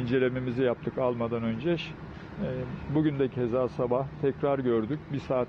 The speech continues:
kadar bütün tetkiklerini yaptık. Ultrason, tomografisi yapıldı, e, biyomikroskobik muayenesi yapıldı.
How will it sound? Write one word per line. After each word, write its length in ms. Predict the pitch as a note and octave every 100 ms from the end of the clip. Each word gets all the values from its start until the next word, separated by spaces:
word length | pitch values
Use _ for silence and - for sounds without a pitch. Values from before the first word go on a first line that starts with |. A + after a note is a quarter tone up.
| -
kadar 340 | A#2+ C3 D#3 - - - - - - -
bütün 240 | C#3+ D3+
tetkiklerini 720 | C#3 D3 - - - C3 C3 C3
yaptık. 400 | A2+ - A#2+ A#2+ A#2 C3+
Ultrason, 680 | A#2+ C3 B2 A2+ B2 B2 B2+ - -
tomografisi 720 | B2+ B2+ B2 B2 A#2 - -
yapıldı, 580 | B2+ A#2 C3 A#2+ B2+ B2+
e, 420 | D#3+ - B2+ B2
biyomikroskobik 840 | B2+ C3 B2 C3 B2+ - B2+ B2 -
muayenesi 540 | B2+ B2 B2 A#2+ -
yapıldı. 600 | B2+ A#2 B2 A#2 A#2+ C3